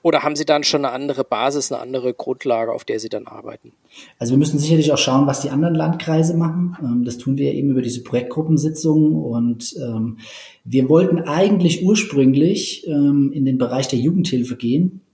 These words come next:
Speaker 2: äh, sind dort allerdings auf das, ähm,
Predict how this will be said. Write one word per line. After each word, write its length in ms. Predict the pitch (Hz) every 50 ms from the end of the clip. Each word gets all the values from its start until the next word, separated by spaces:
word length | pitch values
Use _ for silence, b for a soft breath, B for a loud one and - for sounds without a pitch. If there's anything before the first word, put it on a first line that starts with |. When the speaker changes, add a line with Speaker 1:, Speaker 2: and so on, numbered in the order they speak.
| _ _ _
Speaker 2:
äh, 120 | - 139 131
sind 440 | 120 120 131 143 147 139 135 127 135
dort 180 | 143 156 151
allerdings 480 | - 151 147 147 151 151 151 151 - -
auf 180 | 135 127 -
das, 460 | - 135 127 123 - - - - - -
ähm, 360 | 127 120 120 117 117 120 123